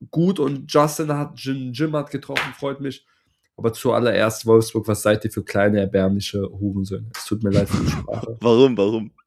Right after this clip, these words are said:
Speaker 1: Digga, du, wie armselig ist man, nur weil man selber die Hütte nicht voll bekommt,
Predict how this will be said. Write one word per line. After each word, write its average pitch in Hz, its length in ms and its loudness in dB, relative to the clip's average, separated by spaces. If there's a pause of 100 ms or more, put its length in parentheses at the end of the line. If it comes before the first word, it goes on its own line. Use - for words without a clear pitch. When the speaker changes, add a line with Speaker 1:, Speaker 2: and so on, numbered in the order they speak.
(680)
Speaker 1:
Digga, 156 540 4
du, 139 240 -2
wie 180 160 4
armselig 202 720 0
ist 190 260 0
man, 175 300 4
nur 190 140 4
weil 190 100 6
man 175 160 2
selber 180 240 6
die 170 160 6
Hütte 185 220 4
nicht 143 180 -2
voll 135 180 2
bekommt, 143 540 -2